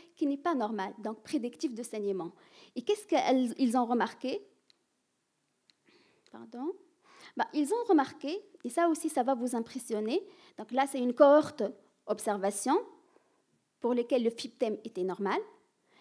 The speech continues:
et la deuxième cohorte d'intervention où le fiptem, le biomarqueur, était anormal, donc prédictif de saignement. Ils ont cherché de voir les tests de laboratoire que vous connaissez, le fibrinogène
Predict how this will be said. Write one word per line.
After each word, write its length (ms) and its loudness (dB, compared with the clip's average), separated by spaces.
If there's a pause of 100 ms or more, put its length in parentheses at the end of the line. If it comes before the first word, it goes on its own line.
(340)
et 100 2
la 140 4
deuxième 480 0
cohorte 400 2
d'intervention 760 -4 (300)
où 100 6
le 120 2
fiptem, 500 -6 (120)
le 120 2
biomarqueur, 540 -2 (280)
était 300 -4 (280)
anormal, 540 2
donc 200 -8
prédictif 520 -4
de 80 -2
saignement. 540 0 (1120)
Ils 160 6
ont 80 -4
cherché 300 -2 (100)
de 60 4
voir 320 2
les 100 4
tests 260 0
de 100 0
laboratoire 560 2
que 80 4
vous 160 4
connaissez, 580 0 (160)
le 80 2
fibrinogène 640 2